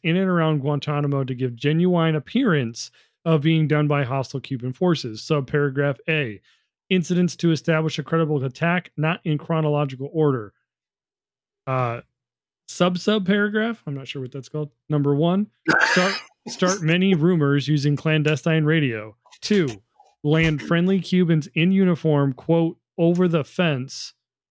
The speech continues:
Speaker 1: to stage attack on base.
Speaker 2: Hold
Speaker 1: Cap-
Speaker 2: on. The whole starting rumors through clandestine,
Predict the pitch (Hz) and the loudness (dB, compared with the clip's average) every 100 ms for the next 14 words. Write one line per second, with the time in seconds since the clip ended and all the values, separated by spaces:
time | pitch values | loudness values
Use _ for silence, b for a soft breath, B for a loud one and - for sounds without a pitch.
0 | _ - 156 - 165 165 170 147 139 165 | _ -6 -4 -2 0 2 0 -2 -2 0
1 | 147 165 147 139 143 139 104 - - _ | 0 -2 -2 0 0 0 -4 -12 -16 _
2 | _ _ 139 139 139 98 76 _ _ _ | _ _ 0 2 2 0 -8 _ _ _
3 | _ _ _ _ _ _ _ _ _ - | _ _ _ _ _ _ _ _ _ -2
4 | 127 135 160 160 131 - _ _ _ _ | 0 4 4 4 2 -4 _ _ _ _
5 | _ - - 147 147 131 135 135 131 117 | _ -14 -4 -2 0 0 0 -2 -4 -6
6 | 104 - 120 120 123 - 123 120 113 107 | -8 -2 -2 0 -2 -2 0 0 -2 -6